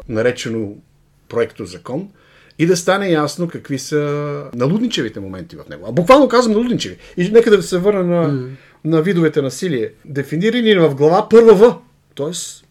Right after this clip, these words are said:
Speaker 1: има няколко първи глави. Не само една първа глава, но са първа глава А, първа Б, първа Г. Кой знае колко много първи глави има и дали са първи, при положение, че има повече от една.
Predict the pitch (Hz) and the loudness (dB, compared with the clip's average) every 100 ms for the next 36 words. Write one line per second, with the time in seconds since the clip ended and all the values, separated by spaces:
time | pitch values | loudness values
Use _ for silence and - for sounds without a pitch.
0 | - 190 180 208 285 294 233 269 226 143 | -4 0 2 2 0 -4 -2 0 0 0
1 | 95 - _ _ _ _ _ _ - 104 | -2 -10 _ _ _ _ _ _ -14 -6
2 | 113 143 202 233 247 247 247 240 226 196 | -6 -2 0 4 4 2 0 2 2 0
3 | 190 147 143 - 196 226 214 202 202 196 | -2 -2 -6 -4 0 2 2 0 0 -2
4 | 190 214 - 208 196 190 190 202 175 208 | -2 -4 -4 -6 -4 -2 0 -2 -4 -4
5 | 208 196 175 - _ - 185 170 190 202 | -2 -4 -8 -18 _ -6 -4 -2 -4 -6
6 | 196 190 190 170 185 190 170 175 185 135 | -4 -6 -2 -4 -2 -4 -4 -2 -2 -4
7 | 135 143 160 180 170 170 143 147 127 139 | -4 -2 -4 -2 -2 -2 -6 -8 -8 -8
8 | 190 170 214 247 220 170 143 143 135 - | -10 -6 -6 -6 -8 -8 -6 -4 -6 -6
9 | 131 110 120 110 107 95 78 | -10 -8 -10 -10 -12 -14 -16